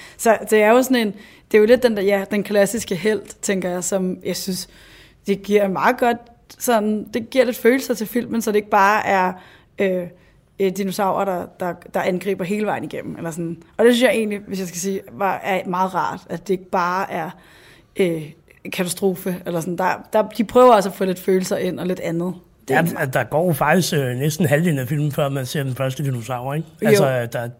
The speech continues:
Speaker 2: der, der går lang tid, før at man, man får den der langhals at se.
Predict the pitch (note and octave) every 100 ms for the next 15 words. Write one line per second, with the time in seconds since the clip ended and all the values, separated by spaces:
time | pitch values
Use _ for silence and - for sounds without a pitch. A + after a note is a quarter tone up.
0 | - B2 - C#3 - B2 F#3 F3 E3+ D3+
1 | - - D3 C3+ C3+ C3+ A#2+ A2+ _ _
2 | _ _ _ _ _ - C#3 B2 - C#3
3 | C3+ C3 B2+ B2+ C#3 C3+ A2 B2+ - C3